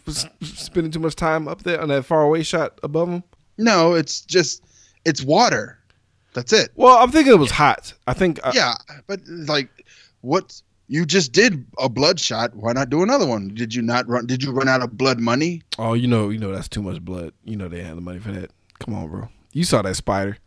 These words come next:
Speaker 1: They had no
Speaker 2: Yeah.
Speaker 1: money for that fucking. And in the book, he was a spider twice. And they're like, "Oh, we can only do one time, so let's make it count." <laughs>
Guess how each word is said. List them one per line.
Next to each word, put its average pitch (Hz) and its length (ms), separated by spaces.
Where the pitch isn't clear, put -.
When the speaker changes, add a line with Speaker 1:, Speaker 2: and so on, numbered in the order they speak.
Speaker 1:
They 196 140
had 143 120
no 127 100
Speaker 2:
Yeah. 120 60
Speaker 1:
money 123 180
for 117 120
that 120 120
fucking. 120 540
And 147 160
in 151 80
the 147 80
book, 196 240
he 190 100
was 165 120
a 139 60
spider 143 300
twice. 135 440
And 143 80
they're 135 40
like, 107 140
"Oh, 104 80
we 127 100
can 135 100
only 120 140
do 113 140
one 104 180
time, 107 360
so 110 120
let's 107 140
make 113 160
it 104 80
count." - 240
<laughs> 1077 1300